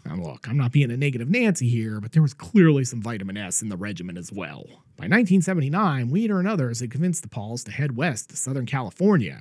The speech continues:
where they could try to follow the path to stardom paved by guys like Arnold Schwarzenegger and Lou Ferrigno.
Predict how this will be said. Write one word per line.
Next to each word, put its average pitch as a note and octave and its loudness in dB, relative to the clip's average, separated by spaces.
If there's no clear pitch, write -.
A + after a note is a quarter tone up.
where - -20
they G2 -12
could - -16
try C3+ -4
to G2+ -6
follow D3 0
the G#2 -4
path C#3+ 0
to D3+ -16
stardom D#3 2
paved B2+ -2
by A#2 -8
guys A#2 -8
like G2 -10
Arnold B2+ -6
Schwarzenegger A#2 0
and G2 -4
Lou A#2+ 0
Ferrigno. G2 -8